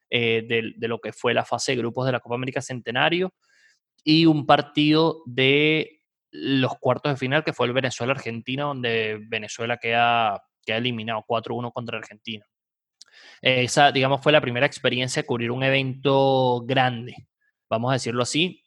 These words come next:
Eh, anteriormente había, po-, no sé, podido tener la oportunidad de, de viajar con Deportivo La Guaira a cubrir Copa Sudamericana con San Lorenzo, Argentina, pero eran como partidos puntuales que había,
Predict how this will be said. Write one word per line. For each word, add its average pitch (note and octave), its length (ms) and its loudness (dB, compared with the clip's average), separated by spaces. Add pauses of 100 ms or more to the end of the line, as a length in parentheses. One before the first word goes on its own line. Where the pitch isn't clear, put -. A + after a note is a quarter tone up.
Eh, A#2+ 180 2
anteriormente A#2 680 -2
había, C3 240 4
po-, B2 140 -2
no A#2+ 180 -6
sé, A#2+ 160 -2
podido A2+ 240 -4
tener B2 160 0
la A#2+ 80 0
oportunidad A2 680 -6
de, B2+ 380 2
de A#2+ 140 -2
viajar A2+ 320 -6
con C3 120 -4
Deportivo B2 380 -4
La G#2+ 120 -2
Guaira A#2+ 400 -4
a - 20 -20
cubrir A#2 500 -10 (160)
Copa B2 380 2
Sudamericana A#2 580 -4
con B2+ 140 -6
San A2+ 200 -6
Lorenzo, C3 680 -2
Argentina, C#3 960 0 (320)
pero B2 180 0
eran B2+ 180 0
como C#3+ 200 0
partidos B2+ 340 -2
puntuales B2 540 0
que A#2 100 -6
había, A#2 320 2